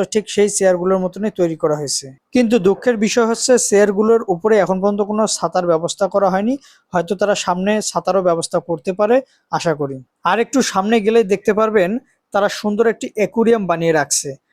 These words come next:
আর অ্যাকুয়ারিয়ামের ওপরে সুন্দর একটি ব্রিজ বানানো হয়েছে, আহ, কেননা এটা অ্যাকুয়ারিয়ামের ডিজাইনটাকে আরো ইউনিক করার জন্য। আমি কিন্তু বর্তমান, আহ, অ্যাকুয়ারিয়াম, অ্যাকুয়ারিয়ামের মধ্যে কোনো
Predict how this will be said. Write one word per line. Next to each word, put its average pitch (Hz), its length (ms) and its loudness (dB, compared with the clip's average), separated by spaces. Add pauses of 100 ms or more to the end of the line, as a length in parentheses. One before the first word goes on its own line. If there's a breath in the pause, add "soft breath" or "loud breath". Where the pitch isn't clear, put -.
(180)
আর 156 220 2 (120)
অ্যাকুয়ারিয়ামের 226 600 2 (100)
ওপরে 220 460 2
সুন্দর 202 300 -4
একটি 202 180 -2
ব্রিজ 185 400 -2
বানানো 180 400 0
হয়েছে, 196 400 0 (440)
আহ, 165 200 0
কেননা 190 280 2
এটা 185 160 0
অ্যাকুয়ারিয়ামের 202 640 -2
ডিজাইনটাকে 202 500 -2
আরো 185 280 2
ইউনিক 202 320 -2
করার 156 300 0
জন্য। 131 320 -10 (180)
আমি 208 180 0
কিন্তু 233 200 2
বর্তমান, 233 600 0
আহ, 190 280 2
অ্যাকুয়ারিয়াম, 233 720 2
অ্যাকুয়ারিয়ামের 226 460 2
মধ্যে 214 460 2
কোনো 202 240 -6